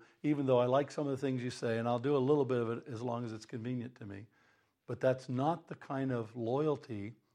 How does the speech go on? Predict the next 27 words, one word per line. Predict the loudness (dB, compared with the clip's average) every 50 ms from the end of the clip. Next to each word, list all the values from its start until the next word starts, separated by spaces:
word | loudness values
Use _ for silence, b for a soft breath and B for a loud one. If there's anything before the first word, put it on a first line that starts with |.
| _ _ -10
and | -8 -8 -8
commitment | -6 -6 -4 0 0 0 0 -2 -4 -6 -6 -6
and | -6 -8
surrender | -8 -8 -6 -4 -2 -2 -2 -2 -2 -2 -4
that | -4 -6 -8
God | -8 -6 -6 -4 -4 -6 -6 -8 _ -10
requires. | -10 -10 -8 -8 -10 -10 -10 -12 -14 -18 -20 -20 -20 _ _ _ _ _ _ _ _ _ _ _ _ _ _ _ _ _ _ _ _ _ _ _ _ _ _ _ _ _ _ _ _ _ _ _ _ _ _ _ _ -10
And | -8 -8 -4
so | -2 -2 0
we | 0 0 -2
surrender | -2 -2 -4 -2 0 0 0 0 2 2 2
our | 4 2 2
lives | 2 0 0 0 -2 -4 -8
to | -10 -14 -10
Jesus, | -6 -4 -4 -4 -4 -6 -10 -12 -12 -14 -16 -20 _ _ _ _ -20 _ _ _ _ _ _ _ _ _ _ _ _ _ _ _ _ _ _ _ _ _ _ _ _ _ _ _ _ _ _ _ _ _ _ _ -6
knowing | -4 -2 0 0 0 0 0
that | 0 -2 -2 -4
Jesus, | -2 0 0 0 0 0 0 0 0 -4 -12 -16 _ _ _ _ _ _ _ _ _ _
who | -8 -8
seemed | -6 -4 -2 0 0 0 0 -2
to | -2 -2
be | 0 0 0 0 0 -2
the | -4 -8 -12 -12
craziest | -10 -6 -2 -2 0 0 -2 -4 -6 -8 -8 -8 -8
of | -6 -2
all | -2 -2 -2
people, | -4 -6 -6 -8 -6 -8 -12 -14 -14 -16